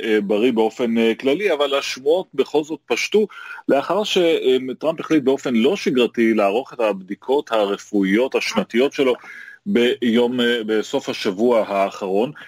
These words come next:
אה, כמקובל, נשיא ארצות הברית מדי שנה עורך, אה, אה, בדיקות, סדרה של בדיקות, אה, רפואיות. אה,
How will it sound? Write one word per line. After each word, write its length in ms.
אה, 140
כמקובל, 540
נשיא 240
ארצות 220
הברית 280
מדי 260
שנה 340
עורך, 400
אה, 140
אה, 140
בדיקות, 460
סדרה 320
של 120
בדיקות, 480
אה, 320
רפואיות. 800
אה, 180